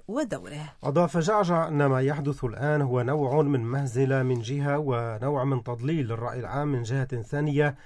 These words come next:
Speaker 2: ونوع من تجهيل الفعل الحقيقيين من جهة ثالثة، والمسؤولية الكبرى فيما آلت إليه الأوضاع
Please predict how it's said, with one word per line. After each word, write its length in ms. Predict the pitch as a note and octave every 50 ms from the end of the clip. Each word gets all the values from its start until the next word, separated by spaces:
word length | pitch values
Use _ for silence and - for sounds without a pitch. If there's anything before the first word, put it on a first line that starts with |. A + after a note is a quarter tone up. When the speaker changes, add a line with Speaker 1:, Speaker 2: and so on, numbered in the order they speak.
| - - - - - -
Speaker 2:
ونوع 460 | C3 C#3 D3 E3+ G3 G3 F#3+ E3+ E3
من 400 | C#3+ B2+ B2+ C#3 D3 C#3+ C3+ C#3
تجهيل 480 | - C#3+ C3+ A#2 A#2 D3 E3 C#3 G#2+ A2
الفعل 400 | G#2 G2 - D#3 B2 C3+ C#3 B2+
الحقيقيين 920 | A2+ G2 - - D#3 - - C3+ C3+ - C3+ A#2+ A#2+ C#3 D#3+ E3 E3+ D3
من 140 | C#3 C3 B2+
جهة 420 | A#2 A2 D#3 D#3+ D#3 - D#3 D3 C#3
ثالثة، 540 | C#3 - E3 D#3 C3+ A#2+ - - A2+ G2 - - - - - - _ -
والمسؤولية 640 | C3 B2+ A#2 B2+ B2 - C#3 C3 C3 C#3+ C#3+ C#3 C3+
الكبرى 440 | C3 - - D#3 C3+ C3 C3+ B2 A#2
فيما 500 | - D3 C#3+ C3 B2+ B2+ - C#3 D#3+ E3
آلت 220 | C#3+ C3 A2+ -
إليه 320 | - A2+ C3+ C#3+ C3 C3
الأوضاع 500 | B2 G#2+ G#2 A#2+ B2 C#3 D#3 D#3+ D3+ C#3